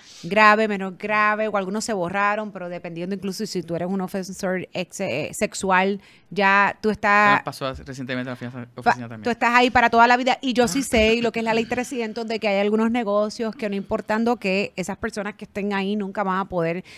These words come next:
Speaker 1: trabajar en ese tipo de trabajo, lo que ya hemos hablado ahorita, depende del, del, del tipo de posición,
Speaker 2: Ujú.
Speaker 1: pero en, en forma general, ¿yo puedo discriminar con una persona que viene a solicitar empleo porque tiene antecedentes penales?
Speaker 2: Bueno,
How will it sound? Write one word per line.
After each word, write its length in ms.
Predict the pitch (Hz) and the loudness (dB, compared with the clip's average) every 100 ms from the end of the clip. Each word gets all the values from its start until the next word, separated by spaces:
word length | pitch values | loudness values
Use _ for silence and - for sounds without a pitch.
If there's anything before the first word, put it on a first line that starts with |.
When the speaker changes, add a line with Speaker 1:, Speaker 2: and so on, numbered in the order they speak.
| - | -4
Speaker 1:
trabajar 340 | 233 214 202 214 | 4 6 6 4
en 40 | |
ese 180 | 214 208 | 0 -2
tipo 180 | 220 233 | 0 0
de 80 | |
trabajo, 380 | 226 240 190 214 | 4 6 6 6
lo 120 | 208 | 4
que 120 | 190 170 | 2 0
ya 80 | |
hemos 180 | 160 175 | -2 0
hablado 220 | 208 196 208 | 0 4 4
ahorita, 260 | 190 214 | 2 2
depende 320 | 214 185 156 | 0 0 -4
del, 300 | 165 180 185 - | -2 0 0 -4
del, 260 | 190 180 175 | -2 -2 -2
del 260 | 196 190 175 | -4 -4 -4
tipo 180 | 208 | -2
de 80 | 202 | -2
posición, 460 | 202 214 277 269 208 | -2 -6 0 0 0
Speaker 2:
Ujú. 520 | 202 - - - 151 | -4 -20 -20 -18 -2
Speaker 1:
pero 380 | 285 285 277 269 - | 4 6 8 6 2
en, 220 | 240 269 - | 0 0 -2
en 160 | 269 | -4
forma 300 | 254 285 339 | 2 4 6
general, 680 | 392 392 277 214 196 151 135 - | 4 4 4 6 6 6 0 -4
¿yo 180 | 185 247 | -2 2
puedo 140 | 269 | 2
discriminar 640 | 311 302 294 294 277 269 277 269 - _ | 2 0 -4 -2 0 -2 -4 -10 -20 _
con 140 | 240 | -2
una 120 | 247 | -2
persona 360 | 254 240 262 254 | -2 -4 -4 -4
que 100 | 247 | -4
viene 160 | 208 | -4
a 40 | 233 | -6
solicitar 440 | 247 240 240 214 | -6 -6 -4 -4
empleo 140 | 220 226 214 208 208 - _ _ _ _ | -4 -6 -6 -4 -6 -10 _ _ _ _
porque 220 | - 214 214 | -8 -6 -4
tiene 160 | 196 | -4
antecedentes 440 | 208 220 214 208 - | -4 -6 -6 -6 -8
penales? 360 | 180 165 - - _ _ - _ _ _ _ _ _ | -8 -10 -12 -20 _ _ -20 _ _ _ _ _ _
Speaker 2:
Bueno, 240 | 170 151 | -8 -8